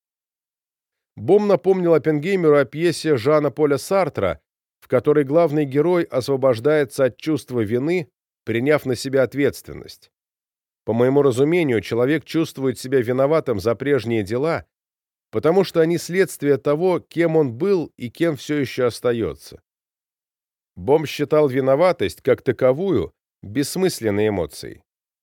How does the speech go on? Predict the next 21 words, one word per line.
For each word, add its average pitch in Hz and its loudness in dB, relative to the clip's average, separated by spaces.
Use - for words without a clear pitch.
"Я 113 4
прекрасно 131 0
понимаю, 127 2
что 101 -6
вы 107 -2
стояли 131 0
перед 127 -4
уникальной 123 0
дилеммой. 101 -4
Только 139 0
вы 151 0
сами 170 2
способны 127 0
оценить, 139 0
насколько 131 0
вы 110 2
в 107 2
ответе 135 0
за 131 -2
былые 107 0
события". 80 -8